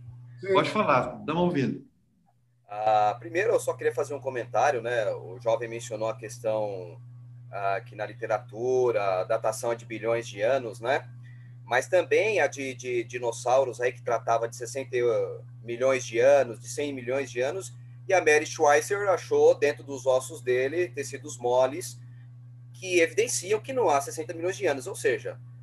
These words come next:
Speaker 3: estamos aprendendo, e à medida que a gente vai passando o tempo, vai surgir novas coisas na literatura que não tinha no passado, e que vai mostrar aí que o relato bíblico é, é interessante, né? A, a, a, a respeito da, das minhas perguntas, são duas, né?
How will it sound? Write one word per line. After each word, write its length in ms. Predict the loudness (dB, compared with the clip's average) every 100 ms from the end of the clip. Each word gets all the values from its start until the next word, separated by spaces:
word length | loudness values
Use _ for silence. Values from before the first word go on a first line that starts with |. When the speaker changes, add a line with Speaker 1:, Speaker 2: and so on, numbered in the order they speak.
| -18 -10
Speaker 3:
estamos 340 | -4 -2 2
aprendendo, 640 | 2 2 4 6 6 2
e 60 | 2
à 80 | 2
medida 380 | 0 -6 -6 -2
que 100 | -2
a 20 |
gente 160 | -2
vai 100 | -2
passando 340 | 0 0 0 -4
o 20 |
tempo, 260 | -4 -4 0
vai 140 | 0
surgir 300 | 0 -6 -2
novas 300 | 0 0 0
coisas 200 | -2 -2
na 80 | -4
literatura 600 | -6 -2 0 0 -4 -10
que 100 | -10
não 100 | -12
tinha 200 | -10 -10
no 120 | -4
passado, 560 | -2 -2 0 2 2 -4 -18 -20 -20 -20 -20 -18
e 60 | -8
que 100 | 2
vai 140 | 2
mostrar 540 | 2 -2 0 4 6
aí 160 | 4 0
que 180 | -4 -8
o 80 | -4
relato 580 | -2 -2 -4 -6 -16 -16
bíblico 760 | -14 -14 -14 -12 -8 -6 -6 -6
é, 320 | -4 -2 0 0
é 40 |
interessante, 720 | 0 -2 -2 -2 -10 -10 -8
né? 180 | -4 -4 -6 -18 -18 -18 -20 -20 -10 -2
A, 60 |
a, 420 | 2 6 6 6 -2
a, 220 | 0 6
a 20 | 6
respeito 760 | 4 2 2 2 0 0 0 2
da, 120 | 2
das 240 | 2 -2
minhas 160 | -2 -4
perguntas, 500 | -4 -4 -6 -6 -8
são 220 | -6 -6
duas, 520 | -4 2 4 4 -4
né? 280 | -2 0 0